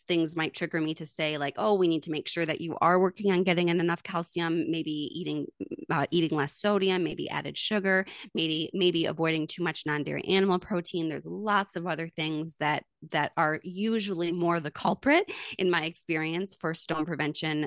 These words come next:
than, than oxalate. Um, most of the time, it's high urine calcium that's really driving that stone formation. And so we're really, really gonna be honing in on sodium and the right amount of that non-dairy animal protein. Um, and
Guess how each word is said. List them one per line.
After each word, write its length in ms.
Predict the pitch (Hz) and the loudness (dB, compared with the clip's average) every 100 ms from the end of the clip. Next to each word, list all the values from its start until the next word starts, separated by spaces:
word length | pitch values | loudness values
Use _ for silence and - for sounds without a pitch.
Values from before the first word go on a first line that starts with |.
| - | -4
than, 380 | 160 151 147 139 | -4 -2 -2 -4
than 220 | - 147 - | -4 -4 -2
oxalate. 500 | 127 - - 135 - | -4 -6 -6 -6 -2
Um, 240 | 165 151 156 - - | 0 0 -4 -10 -8
most 440 | - 196 196 226 208 | 0 4 4 4 0
of 120 | 196 | 0
the 120 | 180 | -2
time, 500 | - 170 160 165 202 - | -4 -2 -2 0 -4 -6
it's 120 | 160 | -8
high 200 | - 165 | 0 2
urine 340 | 170 160 160 | 2 2 2
calcium 560 | 165 139 156 - 262 277 | 0 -2 -2 0 0 2
that's 180 | 185 - | 0 -2
really 280 | 151 165 165 | -2 -2 -4
driving 560 | 147 147 160 156 160 | -2 0 0 0 -2
that 180 | 151 - | -4 -4
stone 260 | - 156 156 | -6 -4 -4
formation. 540 | 156 160 156 - 185 | -4 -4 -4 -4 -4
And 160 | 165 165 | -4 -4
so 140 | 151 | -6
we're 160 | 151 156 | -4 -6
really, 400 | 170 180 175 185 | -2 0 0 0
really 260 | 165 165 | 0 0
gonna 220 | 160 160 | 0 0
be 100 | 151 | 0
honing 380 | 160 165 165 160 | -4 -4 -2 -2
in 180 | 151 156 | -2 -4
on 180 | - 147 | -4 -6
sodium 600 | - 202 190 185 180 175 | -2 0 2 2 0 -2
and 340 | 147 147 139 - - - | -2 -6 -8 -10 -18 -8
the 100 | 160 | -6
right 240 | 151 165 165 | 0 0 2
amount 440 | 165 160 156 170 | 2 4 2 0
of 240 | - 156 165 | -4 -2 -2
that 180 | - | 0
non-dairy 500 | 160 151 156 151 156 - | 2 2 2 0 -2 -2
animal 300 | 151 156 202 | -2 -2 -4
protein. 520 | - 226 - 285 294 - - - - 175 | -4 -4 0 2 2 0 -8 -14 0 4
Um, 400 | 165 151 147 160 | 4 4 0 -2
and 140 | - | 0